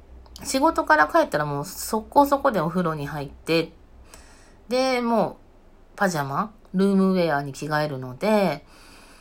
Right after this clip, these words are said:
ほぼほぼね、家にいる時のそのスタイルっていうのはもうルームウェアなんですよ。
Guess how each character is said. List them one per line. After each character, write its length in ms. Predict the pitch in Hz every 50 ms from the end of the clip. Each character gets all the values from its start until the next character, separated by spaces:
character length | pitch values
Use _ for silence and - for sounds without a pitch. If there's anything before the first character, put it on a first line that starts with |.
| - - - - - -
ほ 160 | - - 254
ぼ 140 | 269 339 359
ほ 140 | 370 392 381
ぼ 180 | 392 359 349
ね、 280 | 339 330 339 330 294 269
家 160 | 277 294 285
に 160 | 269 233 208
い 20 | 190
る 100 | 185 175
時 320 | - 175 175 - 165 156
の 460 | 156 160 180 180 175 156 135 123 - - -
そ 160 | - - 165
の 160 | 151 151 143
ス 80 | 139 -
タ 180 | - 214 208
イ 100 | 202 170
ル 80 | 147 143
っ 20 |
て 180 | 143 - - 135
い 60 | 131
う 20 | 131
の 120 | 139 175
は 100 | 202 208
も 140 | 185 165 151
う 20 | 147
ル 80 | 165
ー 140 | 180 190 185
ム 100 | 185 180 175
ウ 60 | 170
ェ 400 | 175 165 151 139 131 127 127 131
ア 20 | 135
な 160 | 139 139 131
ん 40 | 127
で 80 | 127
す 140 | 123 - -
よ。 140 | 123 120